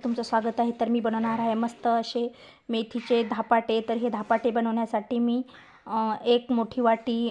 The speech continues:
अम, एक मोठी वाटी गव्हाचं पीठ घेतलं आहे. नंतर मी एक जुडी, अ, कोथं-, एक जुडी मेथीची निवडून घेतली आहे. नंतर कोथिंबीर बारीक चिरलेली, अ, लसूण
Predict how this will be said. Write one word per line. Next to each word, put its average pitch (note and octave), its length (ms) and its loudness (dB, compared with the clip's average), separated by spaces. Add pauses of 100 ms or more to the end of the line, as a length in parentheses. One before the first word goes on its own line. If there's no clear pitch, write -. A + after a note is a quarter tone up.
अम, G3+ 580 -4 (180)
एक A#3 320 -2
मोठी A3+ 540 0
वाटी A#3 400 2 (480)
गव्हाचं A3+ 340 6
पीठ A#3+ 200 -2
घेतलं A3+ 340 0
आहे. A3+ 360 4
नंतर A3+ 460 2
मी A3+ 300 0
एक A3+ 220 0
जुडी, A#3 500 -2
अ, G#3 280 -4 (440)
कोथं-, A3+ 580 -2
एक A3 240 2
जुडी A#3+ 400 0 (540)
मेथीची A#3 480 -4 (120)
निवडून A#3 480 2
घेतली A#3 320 0
आहे. A3+ 300 4
नंतर A3+ 640 0
कोथिंबीर A#3+ 760 0
बारीक A3 280 4
चिरलेली, A3+ 680 -2 (420)
अ, G#3+ 180 2
लसूण A#3 680 2